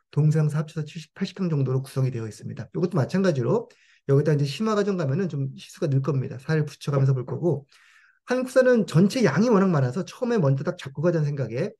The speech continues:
초장에 이제 좀 많은 강좌를 할애했다는 거를, 어, 감안해 주시면 좋겠습니다. 그러니까, 어, 네 과목의 출제 비중이 같다고 해서 똑같이 일 대 일 대 일 대 일 로 하지 않-, 않았고요.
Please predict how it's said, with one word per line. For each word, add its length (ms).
초장에 520
이제 420
좀 120
많은 320
강좌를 360
할애했다는 560
거를, 300
어, 400
감안해 280
주시면 200
좋겠습니다. 520
그러니까, 260
어, 160
네 140
과목의 800
출제 320
비중이 180
같다고 380
해서 100
똑같이 460
일 280
대 140
일 180
대 80
일 160
대 100
일 80
로 60
하지 180
않-, 220
않았고요. 480